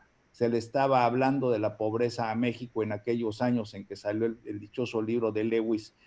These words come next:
Pero yo creo que ahorita el fenómeno va más allá de lo político, que efectivamente estamos ante una figura de tipo, de un, de un líder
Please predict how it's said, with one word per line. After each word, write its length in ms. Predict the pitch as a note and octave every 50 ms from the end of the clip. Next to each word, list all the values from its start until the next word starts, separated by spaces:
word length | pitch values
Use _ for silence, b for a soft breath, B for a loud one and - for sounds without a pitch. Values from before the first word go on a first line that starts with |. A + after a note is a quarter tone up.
| b b b b -
Pero 340 | D#3+ E3 E3+ E3+ E3+ F3 F3
yo 180 | E3+ A3+ A3
creo 220 | - B3+ C4 B3+ -
que 80 | B3
ahorita 680 | A3+ F3+ E3+ F#3 G3+ G3 - - F3+ F3 F#3+ G3 G3 - -
el 240 | C3+ C3+ C3 B2+
fenómeno 840 | - C#3 C3+ C#3+ D#3 D#3+ E3+ E3+ F3 F3+ F#3 F#3+ G3+ A3 G#3 F#3 C3
va 180 | E3 F3 F3
más 360 | F3 F3+ E3+ E3+ E3+ D#3+ - D#3
allá 220 | C#3 C3+ D3 D3+
de 100 | D3 C#3
lo 200 | C3 B2 A#2 -
político, 760 | - A2+ A#2+ C3+ D3+ D3 - - B2 A#2 - - G#2 G2+ - -
que 100 | C3 B2+
efectivamente 840 | A2+ - A#2+ - - D3+ D3+ D3+ D#3 E3 E3+ E3 E3 - - G3+
estamos 540 | F#3 E3+ - D#3+ D#3 D3+ D3+ D3+ C#3+ C3 -
ante 520 | B2+ A#2+ B2 A#2+ - _ - B2 A#2+ A#2+ B2
una 560 | B2+ C3 C#3 C#3 C#3 C3+ C3 B2+ B2 A#2+ B2
figura 560 | - - A#2 A#2 B2 C3+ C#3+ C#3+ C#3+ C3 B2+
de 160 | A#2 A2+ G#2+
tipo, 580 | - - B2+ B2 - - B2 A#2+ A#2+ A#2 A#2 A2+
de 80 | A#2
un, 540 | A#2 B2 B2+ B2+ B2+ C3 C3 C#3 - - - -
de 100 | C3 C3+
un 220 | C3+ C#3 C3+ B2+
líder 420 | C3+ C#3+ C#3+ C#3+ C3+ C3 B2+ -